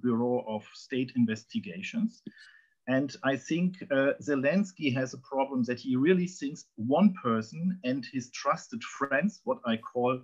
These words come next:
the Quartalkamarilla, can make really everything from above. I think that is one problem. The second problem is that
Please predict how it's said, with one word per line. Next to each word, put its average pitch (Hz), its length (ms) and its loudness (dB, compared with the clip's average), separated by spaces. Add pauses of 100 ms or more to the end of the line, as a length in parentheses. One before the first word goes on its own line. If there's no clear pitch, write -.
(500)
the 113 80 -2
Quartalkamarilla, 123 1400 4 (460)
can 139 260 2
make 127 320 2 (220)
really 135 680 4
everything 135 580 2
from 226 220 6
above. 98 320 2 (100)
I 113 60 -2
think 120 240 -2
that 135 160 -2
is 113 160 -8
one 120 220 2
problem. 98 360 -8
The 117 80 -18
second 180 380 -2
problem 117 460 2
is 113 180 -8
that 120 220 0